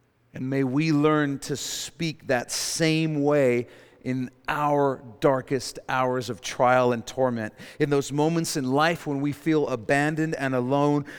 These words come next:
May these words be found on our lips, "And yet I am not alone, because the Father is with me."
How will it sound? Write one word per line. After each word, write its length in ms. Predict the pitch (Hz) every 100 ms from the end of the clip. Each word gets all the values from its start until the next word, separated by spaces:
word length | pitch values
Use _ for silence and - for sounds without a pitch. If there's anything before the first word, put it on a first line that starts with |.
| -
May 160 | 135 131
these 500 | 107 160 185 190 160
words 260 | 156 143
be 140 | - 135
found 380 | - 143 139 139
on 100 | 127
our 160 | 123
lips, 420 | 123 131 - - - -
"And 200 | 123 123
yet 380 | 117 156 151 - - -
I 140 | 139 143
am 300 | 135 135 151
not 540 | 165 156 135 - - -
alone, 600 | 127 127 117 107 104 107 - _ _ _ -
because 300 | 127 143 -
the 120 | 123
Father 760 | - - 151 147 131 117 110 113 _ _ _ _
is 720 | 165 147 127 117 107 - - _ _ _ _ _ _
with 320 | 123 139 -
me." 220 | 113 -